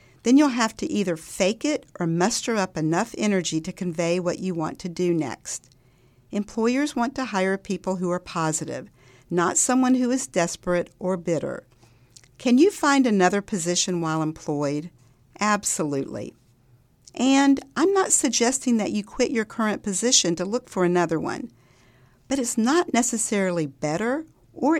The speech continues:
easier to find your next position while you're employed. It takes a special commitment to dedicate time each week for finding your next position.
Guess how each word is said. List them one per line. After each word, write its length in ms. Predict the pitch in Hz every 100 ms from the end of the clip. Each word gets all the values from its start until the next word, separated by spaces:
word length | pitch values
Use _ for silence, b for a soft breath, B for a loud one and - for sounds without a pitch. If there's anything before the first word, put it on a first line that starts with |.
| -
easier 500 | 233 302 - 180 160
to 100 | 160
find 360 | - 175 180
your 80 | 180
next 300 | 175 170 -
position 560 | - 165 175 - 175 165
while 120 | 156
you're 220 | 156 156
employed. 640 | 147 147 160 151 - - - b b b b b b
It 140 | 220 220
takes 320 | 269 269 -
a 60 |
special 440 | 190 - 196 - 277
commitment 540 | - 262 202 196 196
to 100 | -
dedicate 600 | 170 185 175 202 220 220
time 380 | - 196 165 165
each 320 | - 220 233 165
week 340 | 151 151 - b b b
for 140 | -
finding 440 | 185 196 196 202 196
your 120 | 175
next 320 | 170 156 -
position. 640 | - - 156 135 - 110